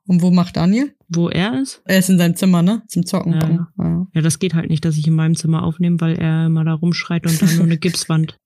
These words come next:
Speaker 2: zwischen ist.
Speaker 1: <laughs> Und geil ist auch, dass er immer in die Tastatur haut, als würde er Schreibmaschine schreiben.
Speaker 2: Ja, ist echt so. Es ist super anstrengend. Also, dass man,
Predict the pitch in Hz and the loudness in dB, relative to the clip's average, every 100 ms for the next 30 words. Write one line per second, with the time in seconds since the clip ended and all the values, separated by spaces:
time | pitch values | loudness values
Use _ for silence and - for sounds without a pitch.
0 | _ _ _ _ - 294 - - 254 - | _ _ _ _ -4 -2 -2 -2 -4 0
1 | 294 294 - 277 285 - - 220 202 339 | 0 0 -2 -2 -2 -2 0 0 -2 -10
2 | 240 - - 214 247 202 208 196 196 208 | -10 -4 0 2 2 2 0 -2 0 0
3 | 196 - - - - 220 214 214 208 190 | 0 -4 -10 -8 -4 0 2 4 4 2
4 | 214 214 190 190 233 254 190 190 262 - | 0 0 -2 0 0 2 2 2 0 -8
5 | - - 202 196 185 190 214 190 196 - | -20 -4 0 2 2 2 2 2 0 -2
6 | 196 196 170 165 165 175 160 160 165 - | 0 0 2 0 0 -2 -2 0 -2 -6
7 | _ _ 175 170 175 - 220 - 185 175 | _ _ -2 0 0 -2 -4 -2 0 0
8 | 180 170 220 214 202 180 - 156 160 - | 0 -2 -2 -2 -2 -2 0 0 0 -2
9 | 175 170 175 170 185 180 180 180 175 | -2 0 0 -2 0 2 4 2 0